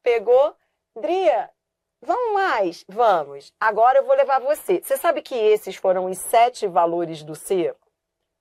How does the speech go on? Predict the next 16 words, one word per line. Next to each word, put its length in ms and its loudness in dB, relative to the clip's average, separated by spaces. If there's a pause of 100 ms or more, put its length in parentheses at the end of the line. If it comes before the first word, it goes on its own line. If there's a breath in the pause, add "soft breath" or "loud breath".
mais 240 -6
comuns? 360 -8
Acho 120 -4
que 60 -18
são, 260 -12 (160)
acho 160 -14
que 200 -18
somando 560 -10
aí 120 -6
são 220 -14
sete. 460 -10
Veja. 420 -8 (400 loud breath)
Ó, 320 4
então, 420 -2 (140)
um, 400 0 (240)
piv, 480 -10